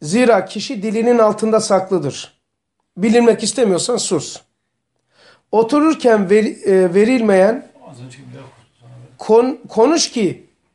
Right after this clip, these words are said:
Speaker 1: bilinesiniz. Yani kendini a-, açığa veriyorsun. Yani "Konuşma." diyor. "Zira kişi dilin altındadır." İmam Ali radıyallahu anh. Otururken verilmeyen ayaktayken de verilmez.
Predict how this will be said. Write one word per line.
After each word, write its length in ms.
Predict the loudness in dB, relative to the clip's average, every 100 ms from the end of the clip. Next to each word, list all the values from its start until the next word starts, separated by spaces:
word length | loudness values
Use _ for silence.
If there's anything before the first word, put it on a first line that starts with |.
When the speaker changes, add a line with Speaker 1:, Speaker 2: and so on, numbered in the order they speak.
| -8
Speaker 1:
bilinesiniz. 1000 | 0 2 4 4 2 0 -4 -8 -16 -18 _ _ _ _ _ -4
Yani 520 | 0 2 2 2 -2 _ _
kendini 340 | -2 2 2 4
a-, 220 | 2 2
açığa 380 | 0 2 2 2
veriyorsun. 380 | 0 -2 -2
Yani 180 | -2 0
"Konuşma." 540 | 0 -2 -2 -2 -2 -2
diyor. 380 | -4 -6 -12 -20 -20 -20 -20 -20 _ _ _ _
"Zira 380 | -2 2 2 0
kişi 300 | -4 -6 -4
dilin 220 | -2 0
altındadır." 720 | 0 -2 -4 -6 -8 -14 _
İmam 260 | -4 -2 -2
Ali 220 | -4 -6 -14 _ _ _ _ _ -12
radıyallahu 260 | -6 -6 -6
anh. 60 | -14 _ _ _ 0
Otururken 760 | 0 0 0 -2 0 0 2
verilmeyen 680 | 2 2 2 2 2 0 -6 _
ayaktayken 840 | 0 2 2 -2 -4 -4 -2 0 0
de 120 | 2
verilmez. 680 | 2 2 2 0 -2 -10